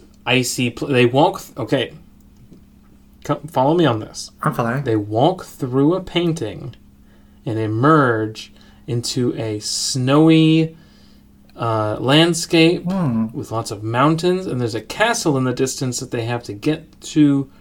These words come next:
Speaker 1: by crossing a bridge.
Speaker 2: Hmm. You know, I, I think I'm picking up what you're putting down.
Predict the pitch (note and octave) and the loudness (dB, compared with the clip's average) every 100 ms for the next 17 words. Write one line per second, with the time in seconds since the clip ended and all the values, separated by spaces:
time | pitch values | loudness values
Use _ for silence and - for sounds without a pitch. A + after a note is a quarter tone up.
0 | - _ B2+ A#2 A2 - C3+ B2+ B2+ G#2 | -20 _ -4 -4 -4 -4 -4 -4 -8 -8
1 | F#2 - D3 D#3 F3 B2+ G#2+ G#2 - - | -12 -8 0 2 4 4 0 -6 -8 -2
2 | A#3+ A#2+ A2+ G#2+ - - - F#3 G#3+ G#3 | -2 0 -4 -8 -16 -20 0 4 4 4
3 | G3+ A3 A3+ A3+ B3 A3+ A3 F#3+ F3 E3 | 4 6 6 4 4 2 2 -2 -4 -2
4 | D3+ C#3+ C#3 C#3 B2+ B2+ A2+ A2 A#2 C#3+ | 0 2 0 0 -2 -2 -2 -2 -2 -4